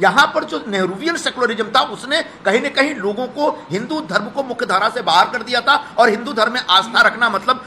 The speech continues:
कोई गुनाह है या blasphemy जैसा है, धर्मद्रोह है, इस प्रकार की एक भूमिका बन गई थी। आज कांग्रेस पार्टी वैचारिक स्तर पर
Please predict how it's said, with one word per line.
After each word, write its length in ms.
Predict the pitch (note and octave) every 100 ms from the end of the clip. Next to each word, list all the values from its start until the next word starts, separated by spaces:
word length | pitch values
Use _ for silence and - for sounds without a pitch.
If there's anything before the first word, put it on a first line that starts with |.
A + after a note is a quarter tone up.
| -
कोई 120 | B3
गुनाह 480 | F3 F#3+ F#3 G#3 A#3+
है 500 | F#3 B3+ D#4 - - - - - - - - - - - - - - - - -
या 80 | A#3
blasphemy 800 | A#3 G#3 G3+ A3 - A#3 C4 D4
जैसा 260 | C4 B3+ B3
है, 400 | G#3+ B3 C#4 - - -
धर्मद्रोह 560 | G3+ A3+ B3 G3 B3 F#3+
है, 280 | G#3 G#3 - - - - - - - - -
इस 120 | D#4 -
प्रकार 340 | B3+ A#3+ A#3
की 120 | B3+
एक 100 | A#3+
भूमिका 400 | E3+ F#3+ G3+ G3+
बन 100 | E3
गई 140 | A2+ G#2+
थी। 120 | - - - - - - - - - - F3
आज 220 | A#3+ D#4 - -
कांग्रेस 300 | G#3 C4 -
पार्टी 480 | A3 F#3 A#3 C4 A#3+
वैचारिक 720 | D#3+ E3+ F3 G#3 A3 E3+ G#3+
स्तर 240 | - C#3+
पर 360 | - E3+ B3